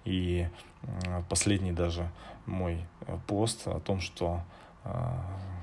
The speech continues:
как часто врачи любят говорить, "У вас анализы в норме".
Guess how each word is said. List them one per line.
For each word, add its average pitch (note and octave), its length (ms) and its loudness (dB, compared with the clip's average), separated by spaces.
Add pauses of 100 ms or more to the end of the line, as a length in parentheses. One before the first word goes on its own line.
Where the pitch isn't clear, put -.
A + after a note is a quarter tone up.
как - 140 -2
часто - 300 6
врачи F#2 300 2
любят G2 280 4
говорить, F#2 440 4 (260)
"У A2 60 6
вас E3 220 12
анализы B2 440 12
в A2 100 10
норме". F2+ 540 10